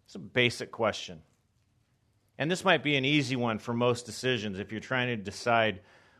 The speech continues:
where to go to college, obviously there is no revealed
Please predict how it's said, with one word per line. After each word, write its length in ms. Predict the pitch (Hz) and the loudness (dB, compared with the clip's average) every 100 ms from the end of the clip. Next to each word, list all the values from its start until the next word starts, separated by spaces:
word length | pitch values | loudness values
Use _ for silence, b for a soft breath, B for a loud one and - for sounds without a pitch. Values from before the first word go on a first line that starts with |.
| b | b
where 160 | 131 | 0
to 80 | 127 | 2
go 160 | 117 123 | 2 0
to 60 | |
college, 640 | 104 - 127 120 104 92 - | 0 0 4 4 2 -4 -12
obviously 800 | - 120 123 120 107 117 110 95 - b b | 2 4 4 0 -6 -4 -4 -4 -10 b b
there 280 | 120 120 120 | 2 4 4
is 240 | 123 110 | 2 0
no 300 | 107 113 120 | -4 -2 0
revealed 680 | 123 123 98 117 113 101 101 | 0 -4 -4 -2 -2 -4 -10